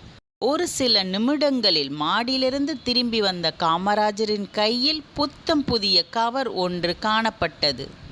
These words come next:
ஒட்டப்படாமல் இருந்த அந்த கவரில்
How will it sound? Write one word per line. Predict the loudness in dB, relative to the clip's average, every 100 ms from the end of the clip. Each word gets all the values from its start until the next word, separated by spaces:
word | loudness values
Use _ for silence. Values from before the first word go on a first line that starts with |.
| -20 -20 -6
ஒட்டப்படாமல் | -4 -4 0 0 2 2 4 4 2 2 -2 -2
இருந்த | -2 -2 0 0 0
அந்த | 0 -2 0 0 0 0
கவரில் | 0 2 2 0 -4